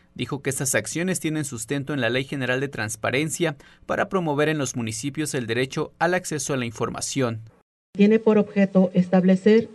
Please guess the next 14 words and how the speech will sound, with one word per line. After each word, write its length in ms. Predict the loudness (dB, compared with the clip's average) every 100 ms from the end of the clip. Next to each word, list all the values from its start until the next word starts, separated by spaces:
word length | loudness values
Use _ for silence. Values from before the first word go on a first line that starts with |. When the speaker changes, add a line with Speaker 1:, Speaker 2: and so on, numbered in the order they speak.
| 2
Speaker 2:
los 160 | 2
principios, 800 | 4 4 4 4 4 6 4 2 -10 _ _
bases 340 | 2 2 2
generales 600 | 0 6 8 8 6 4 0 -12 -20 2
y 100 | 8
procedimientos 720 | 8 10 8 8 8 8 6
para 240 | 4 4
garantizar 540 | 4 4 2 2 2 4
la 100 | 4
protección 600 | 2 0 2 4 4 2 -10 _
de 120 | 6 8
los 120 | 8
datos 280 | 6 2 0
personales 580 | 0 4 4 4 2